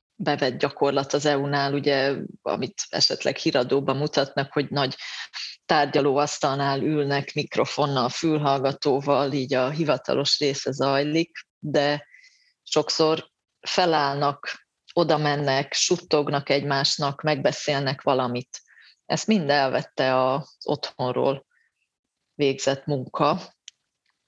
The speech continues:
Úgyhogy én személy szerint ezt nagyon fárasztónak találtam, és, és szerintem ezt mindenki megszenvedte.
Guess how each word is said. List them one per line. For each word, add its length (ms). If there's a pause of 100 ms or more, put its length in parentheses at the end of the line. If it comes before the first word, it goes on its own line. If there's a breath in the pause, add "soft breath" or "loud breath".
(1200)
Úgyhogy 440
én 220
személy 280
szerint 460
ezt 120
nagyon 240
fárasztónak 720
találtam, 720
és, 300
és 120
szerintem 500
ezt 180
mindenki 560
megszenvedte. 960